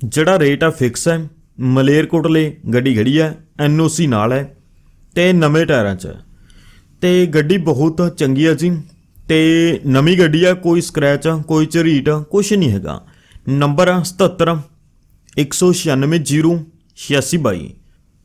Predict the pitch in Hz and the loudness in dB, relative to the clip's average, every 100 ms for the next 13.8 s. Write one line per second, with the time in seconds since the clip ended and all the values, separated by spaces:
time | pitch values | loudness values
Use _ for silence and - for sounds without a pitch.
0 | _ 175 175 170 156 175 180 190 185 165 | _ -2 0 2 2 0 0 0 2 2
1 | 175 185 190 185 175 170 180 175 180 156 | 0 0 0 0 0 0 0 0 0 0
2 | 127 135 143 185 160 - 147 143 139 131 | 2 0 0 0 0 0 0 0 0 -2
3 | 131 131 196 160 131 131 151 - 139 - | -4 0 0 0 2 2 2 2 -2 -4
4 | 151 143 135 135 131 - 117 113 92 92 | -2 0 -2 -2 -4 -6 -4 -2 -2 -8
5 | 90 80 76 - _ _ _ _ 113 104 | -10 -12 -14 -18 _ _ _ _ -6 -2
6 | 120 139 156 156 - 156 143 147 139 165 | 0 0 0 -2 -4 -2 -2 -4 -4 -2
7 | 139 135 139 120 117 127 143 - - 123 | 0 -2 -2 -2 -4 -4 -6 -6 -4 -2
8 | 123 147 143 113 120 151 156 - 143 151 | 0 0 0 0 0 -2 -6 -6 -4 -2
9 | 175 135 127 127 117 123 - 139 127 107 | 0 0 0 0 0 -2 -2 -2 -2 -4
10 | 101 120 120 110 110 107 104 110 104 107 | -4 -4 -2 -2 -4 -4 -6 -6 -4 -2
11 | 104 95 90 110 143 117 135 151 147 - | -2 -4 -6 -4 -2 -2 -2 -2 -4 -14
12 | _ _ _ _ 131 147 160 190 143 147 | _ _ _ _ -2 0 4 2 2 0
13 | 147 131 139 135 113 117 131 160 | -2 -2 -2 0 2 2 2 0